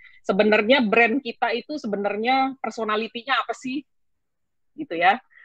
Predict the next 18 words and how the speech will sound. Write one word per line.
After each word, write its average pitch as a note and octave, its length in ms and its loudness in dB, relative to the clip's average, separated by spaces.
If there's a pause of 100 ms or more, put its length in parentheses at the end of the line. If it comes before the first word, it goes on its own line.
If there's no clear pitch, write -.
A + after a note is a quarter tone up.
(220)
Apa C4+ 400 4
yang C#4 160 4
kita C#4 400 -6
ingin B3+ 560 -6
brand A3 320 -4
kita B3 400 -4
itu, C#4 560 -8
apa - 180 -8
ya, F3 220 -4
eh, F#3+ 400 -4
apa, C4+ 480 0
what C4 160 4
do B3+ 80 -4
we B3+ 80 -6
want C#4 240 -4
to G#3 80 -4
be A#3+ 80 -4
remembered G#3 560 -4